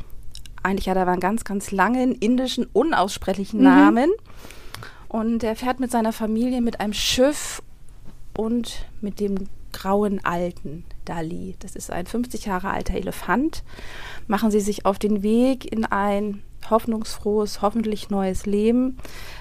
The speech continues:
Speaker 1: äh, das man ihnen versprochen hat, ähm, auf den Andamaneninseln. Denn dort brauchen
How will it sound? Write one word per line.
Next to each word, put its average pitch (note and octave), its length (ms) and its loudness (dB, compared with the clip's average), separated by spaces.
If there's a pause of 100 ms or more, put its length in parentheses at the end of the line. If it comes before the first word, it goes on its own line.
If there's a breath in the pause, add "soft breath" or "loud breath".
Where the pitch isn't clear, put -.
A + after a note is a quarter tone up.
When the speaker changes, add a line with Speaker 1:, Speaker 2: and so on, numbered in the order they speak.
Speaker 1:
äh, G#3 140 0
das G#3+ 200 0
man G#3+ 120 4
ihnen G#3 160 2
versprochen G3+ 640 0
hat, - 300 -2
ähm, F#3+ 300 2
auf F#3+ 240 -2
den G3 320 0
Andamaneninseln. F#3+ 1000 0
Denn F#3 200 0
dort G#3 400 6 (640 loud breath)
brauchen G3+ 920 0